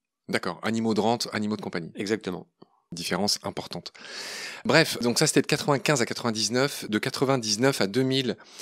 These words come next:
Speaker 1: tu as été consultant chez Capgemini. Alors là, il y a un changement de braquet, Capgemini.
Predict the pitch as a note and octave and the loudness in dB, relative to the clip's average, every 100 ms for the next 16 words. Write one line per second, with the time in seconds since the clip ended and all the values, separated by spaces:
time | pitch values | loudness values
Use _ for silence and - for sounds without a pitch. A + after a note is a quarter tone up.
0 | - - - - G2+ G2 A2 D3 - C#3 | -16 -16 -8 0 2 2 0 2 2 2
1 | - C3+ - - D3 B2 B2 A#2 C#3 F#3+ | 0 2 2 2 2 2 2 2 0 -4
2 | D#3+ F2+ F#2+ A2 F2 - A2 G2+ A2 G2+ | -2 2 2 2 0 -2 -2 -2 -2 0
3 | G#2 B2 C#3 G#2 F2+ G2 G2+ G#2+ | 0 0 0 -2 -2 -2 -4 -4